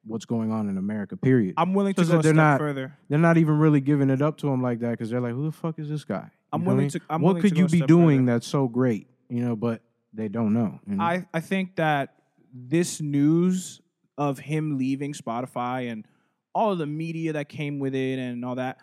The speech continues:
Speaker 2: I think the bigger take is that Joe Budden doesn't just have a hold on music, or hip hop, I should say. He kinda has a hold on podcasting altogether, because here's the thing about this. I'm sure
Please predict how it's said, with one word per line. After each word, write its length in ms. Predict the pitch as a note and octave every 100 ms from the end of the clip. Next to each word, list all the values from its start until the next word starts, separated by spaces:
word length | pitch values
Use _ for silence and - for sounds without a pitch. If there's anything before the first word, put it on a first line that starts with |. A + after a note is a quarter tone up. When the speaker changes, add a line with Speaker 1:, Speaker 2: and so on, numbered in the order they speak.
| _ _ _ _ -
Speaker 2:
I 100 | E3+
think 380 | D3 - F#3 F3
the 260 | D#3 D3+
bigger 480 | D3 B2 B2 C3+ D#3
take 400 | - D#3+ D3+ D#3+
is 240 | D3 B2+ C3+
that 320 | B2 A#2+ A#2
Joe 160 | C3+
Budden 240 | D#3 F#3+ F#3
doesn't 240 | E3+ D#3
just 160 | D3+ -
have 180 | D3 C3+
a 60 |
hold 640 | A#2+ - - C#3+ C3+ C3 B2
on 280 | A#2+ A2+ - _ _ _ _ _ _
music, 640 | A#2+ D3 D#3 A#2+ G#2+ - _ _ _ _ -
or 120 | A2+
hip 200 | C#3 D3
hop, 180 | B2 A#2+
I 40 |
should 160 | - G#2+
say. 200 | - G#2+ _ _ _ _ _
He 80 | C#3+
kinda 340 | - C#3+ G3+
has 200 | G3 F3
a 40 | D3+
hold 280 | D3+ D3+ C3+
on 140 | B2
podcasting 720 | - B2+ B2+ - B2+ - C#3
altogether, 440 | B2 A2+ A#2+ C3 A#2+
because 300 | A#2+ B2 -
here's 340 | - A3+ C4
the 80 | F#3
thing 240 | - F#3
about 320 | C3+ A#2 A2+
this. 280 | G2+ F2+ - _ _ _ -
I'm 120 | F3+
sure 320 | - E3 D3